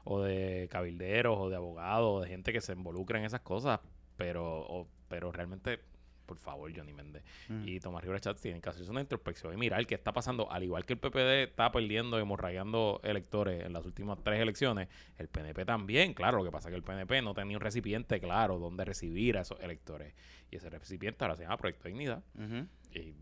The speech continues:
Speaker 1: yo lo veo clarísimo y lo llevamos diciendo aquí por años. Pero hablando del P N P,
Speaker 2: Ujú.
Speaker 1: hay movimiento en el bullpen. ¿Vas, vas este domingo para el centro de convenciones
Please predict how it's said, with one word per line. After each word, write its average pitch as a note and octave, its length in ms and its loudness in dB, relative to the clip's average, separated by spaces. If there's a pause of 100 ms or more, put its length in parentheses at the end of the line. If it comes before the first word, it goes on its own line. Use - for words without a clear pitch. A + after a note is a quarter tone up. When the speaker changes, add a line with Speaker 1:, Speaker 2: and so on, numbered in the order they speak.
Speaker 1:
yo D#2 200 -8
lo B2 160 4
veo A#2+ 180 6
clarísimo D3 580 6
y C#3 600 4
lo F2+ 260 -4
llevamos D#2 320 -10
diciendo F#2 240 -8
aquí F#2+ 140 -4
por A#2 160 2
años. G#2+ 260 -6 (800)
Pero F2+ 160 -8
hablando A#2 260 -4
del F3+ 120 0
P D3 120 -6
N B2 140 -2
P, - 160 -12 (600)
Speaker 2:
Ujú. G2+ 300 -4 (1120)
Speaker 1:
hay - 120 -8
movimiento D3+ 420 -2
en C#3 60 0
el C3+ 60 -2
bullpen. A2 540 -2 (120)
¿Vas, B2+ 240 6
vas B2 140 4
este C#3+ 120 4
domingo D#3+ 380 4
para D3 140 2
el C#3+ 40 -6
centro D3+ 240 -4
de D3 40 0
convenciones D3 720 -2